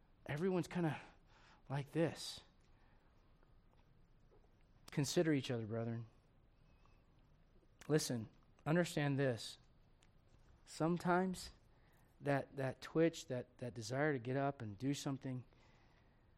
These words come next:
you don't realize it, but there's someone who's listening and, and they're plugged in, and the Lord is dealing with them about something, and then their attention's gone for the next five minutes.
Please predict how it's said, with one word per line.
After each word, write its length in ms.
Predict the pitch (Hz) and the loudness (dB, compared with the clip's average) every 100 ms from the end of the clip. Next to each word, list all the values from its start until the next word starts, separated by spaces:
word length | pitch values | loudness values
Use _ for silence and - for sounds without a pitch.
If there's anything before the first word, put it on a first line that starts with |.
| - - - | -20 -20 -6
you 140 | 143 160 | 2 4
don't 160 | 165 | 4
realize 520 | 143 147 143 123 113 | 4 2 2 0 -2
it, 140 | 120 120 - - - - - - - | -4 -8 -12 -20 -20 -20 -20 -14 -8
but 100 | 127 | -2
there's 200 | 139 - | -2 2
someone 280 | 175 165 147 | 4 6 4
who's 320 | 147 131 123 | 2 2 0
listening 720 | 127 160 - 180 165 160 143 | 2 2 2 2 2 2 0
and, 140 | 107 - - | -6 -12 -10
and 140 | 120 107 | -8 -6
they're 80 | |
plugged 460 | 98 - 165 165 139 | -8 -2 2 4 2
in, 380 | 147 135 131 127 - - - - - - - - | 0 0 -2 -4 -12 -20 -20 -20 -20 -20 -16 -8
and 220 | 117 110 | -6 -4
the 60 | |
Lord 180 | 117 160 | 2 2
is 80 | 131 | 2
dealing 320 | 113 139 151 | 0 2 2
with 140 | 139 131 | 2 0
them 120 | 127 | -2
about 200 | 127 120 | -2 -4
something, 400 | - 120 120 101 | -4 -4 -4 -4
and 100 | 110 | -4
then 100 | 117 | -2
their 100 | 131 | -4
attention's 440 | - 127 - 110 | -4 -6 -6 -6
gone 280 | 113 127 123 | -2 0 0
for 100 | - | -2
the 60 | 113 | -6
next 200 | 110 - | -6 -8
five 240 | 107 101 | -10 -8
minutes. 440 | 98 95 - - | -10 -12 -18 -20